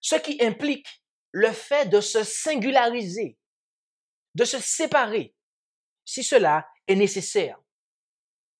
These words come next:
et de détruire les idoles en prêchant la connaissance de Dieu.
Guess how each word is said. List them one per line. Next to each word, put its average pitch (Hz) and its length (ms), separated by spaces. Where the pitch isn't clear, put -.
et 330 220
de 185 160
détruire 277 840
les 175 300
idoles 302 520
en 262 160
prêchant 330 640
la 277 140
connaissance 180 640
de 151 100
Dieu. 143 340